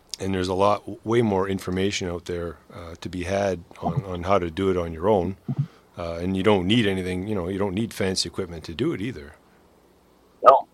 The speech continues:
Speaker 1: No.
Speaker 2: No, not at all.
Speaker 1: Yeah, and we showed that, you know, especially at, at all the tables. It was everything from just our little Zoom thing to everyone had their whole studio setup.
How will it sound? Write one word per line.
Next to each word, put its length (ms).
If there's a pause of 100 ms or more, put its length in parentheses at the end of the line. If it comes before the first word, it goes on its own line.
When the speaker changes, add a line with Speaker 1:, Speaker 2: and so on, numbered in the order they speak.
(180)
Speaker 1:
No. 100
Speaker 2:
No, 120
not 80
at 260
all. 220 (260)
Speaker 1:
Yeah, 280
and 120
we 60
showed 280
that, 320
you 60
know, 180 (520)
especially 320
at, 80
at 200
all 220
the 80
tables. 380
It 100
was 280 (120)
everything 360
from 500 (440)
just 300
our 220
little 360
Zoom 360
thing 360
to 440
everyone 280
had 200
their 160
whole 340
studio 460
setup. 340